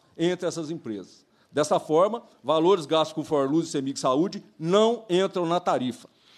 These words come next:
Somando a isto, a semig tem divulgado para os acionistas que a sua despesa operacional já se enquadrou no regulatório de, desde dois mil e dezoito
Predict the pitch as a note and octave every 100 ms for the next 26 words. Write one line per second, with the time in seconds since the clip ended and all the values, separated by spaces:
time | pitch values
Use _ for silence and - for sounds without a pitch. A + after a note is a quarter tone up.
0 | - _ _ _ _ _ - - E3+ -
1 | _ _ G#3+ G3 B3+ A3 F#3+ A#3 A3 F3
2 | G3 F#3 A3 - G#3 F#3+ F3 D#3+ D#3 F3
3 | D#3+ F#3 F#3 D3+ D#3+ D#3 C3+ E3+ A3 A#3
4 | - _ _ - G3+ E3 G#3+ A#3 F3+ -
5 | G3 E3+ E3 D#3 D3+ C#3+ C#3 E3+ E3 G3+
6 | G3 F#3 F3 C#3+ C#3+ F3+ E3+ D#3+ D#3 D3
7 | - D3 C#3+ C3+ E3+ C3 F#3+ A#3+ E3 D#3
8 | D3+ A2+ B2+ E3+ D#3+ D3+ F#3+ -